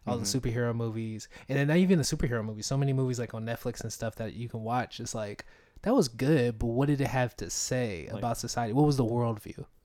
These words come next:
Speaker 1: You know what I
Speaker 2: Mm-hmm.
Speaker 1: mean? You, you, directors to me nowadays, a lot of them don't, ma-, aren't thinking about what is your worldview and what are you trying to,
Speaker 2: Mm-hmm.
Speaker 1: you know, what change are you trying to inspire?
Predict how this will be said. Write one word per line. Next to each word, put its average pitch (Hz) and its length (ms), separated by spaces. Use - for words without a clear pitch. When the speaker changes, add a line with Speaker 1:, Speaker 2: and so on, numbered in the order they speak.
Speaker 1:
You 143 160
know 131 80
what - 20
I - 20
Speaker 2:
Mm-hmm. 123 40
Speaker 1:
mean? 123 160
You, 131 180
you, 139 140
directors 143 440
to - 100
me 135 100
nowadays, 123 360
a 120 60
lot 120 140
of 120 60
them 120 120
don't, 113 280
ma-, 127 580
aren't 135 220
thinking 127 240
about 117 140
what 127 180
is 123 160
your 113 140
worldview 110 640
and 120 160
what 123 140
are 123 40
you 123 100
trying 113 360
to, 92 220
Speaker 2:
Mm-hmm. 92 400
Speaker 1:
you 127 160
know, 104 320
what 127 200
change 135 440
are 120 40
you 120 80
trying 110 260
to 104 60
inspire? 107 540